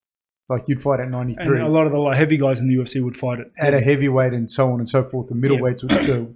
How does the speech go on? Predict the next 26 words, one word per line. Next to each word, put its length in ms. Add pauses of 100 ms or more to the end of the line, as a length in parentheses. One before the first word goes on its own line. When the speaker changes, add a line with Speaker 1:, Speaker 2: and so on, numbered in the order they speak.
Speaker 1:
welterweights 420
would 100
fight 160
a 40
middleweight 420
Speaker 2:
Yeah. 80 (360)
Speaker 1:
'cause 120
you 100
have 100
to 220 (120)
fight 240
it 120
closer 280
to 120
your 80
walking 360
around 400
weight. 220 (220)
What 140
do 40
you 120
think? 220 (260)
Speaker 2:
I 160
think 160
that's 180
good. 240